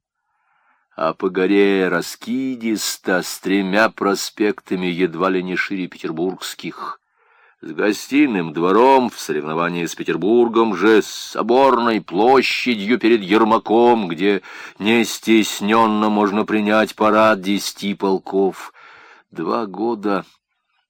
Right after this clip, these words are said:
в Новочеркасске были из самых счастливых в жизни Самсонова.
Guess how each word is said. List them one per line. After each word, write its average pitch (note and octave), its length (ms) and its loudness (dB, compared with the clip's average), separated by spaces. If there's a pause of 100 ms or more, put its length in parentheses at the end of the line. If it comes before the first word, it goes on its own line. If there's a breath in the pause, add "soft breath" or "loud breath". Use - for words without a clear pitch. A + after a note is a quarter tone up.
(140)
в D2 160 -16
Новочеркасске F2+ 1080 -6
были D#2+ 420 -4
из D2+ 100 -12
самых G2 580 -4
счастливых F2+ 1040 -8
в F#2+ 80 -6
жизни E2+ 540 -8
Самсонова. D#2+ 960 -10